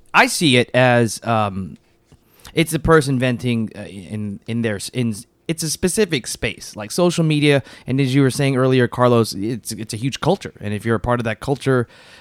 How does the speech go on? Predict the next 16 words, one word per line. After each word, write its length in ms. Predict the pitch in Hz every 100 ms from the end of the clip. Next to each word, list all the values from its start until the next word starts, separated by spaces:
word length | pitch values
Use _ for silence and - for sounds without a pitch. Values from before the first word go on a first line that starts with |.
| -
um, 560 | 117 120 110 104 98 -
you 140 | 110
know, 100 | 113
with 260 | 107 110 104
any 160 | 120 131
of 60 | 117
the 60 |
platforms 440 | - 127 - 120 110
that 160 | 104
you're 140 | 110 107
on 260 | 175 156
and 80 | 113
that 160 | 107 113
you 60 |
readily 320 | 107 117 113
use, 500 | 104 165 180 123 120